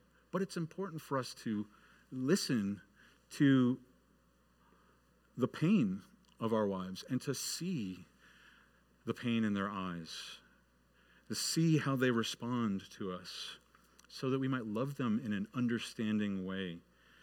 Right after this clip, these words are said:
We have to look, we have to listen, and we have to love. And this, God has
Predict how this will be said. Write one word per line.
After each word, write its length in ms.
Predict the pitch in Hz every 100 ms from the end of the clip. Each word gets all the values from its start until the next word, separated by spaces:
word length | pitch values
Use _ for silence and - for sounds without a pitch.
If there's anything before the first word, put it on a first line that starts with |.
| - - -
We 80 | 113
have 100 | 135
to 80 | -
look, 360 | 101 117 151 - - -
we 120 | 101
have 100 | 104
to 80 | 98
listen, 640 | 95 123 - 151 151 151 - - - - 127
and 120 | 110
we 80 | 107
have 240 | 113 -
to 340 | - 107 101 113 -
love. 360 | 98 101 90 - -
And 320 | 147 151 143 - - - -
this, 400 | 117 208 - - - - _ _ _ _ _ - _ _ - _ _ _ 143 - _ - 123
God 240 | 135 185
has 280 | 160 135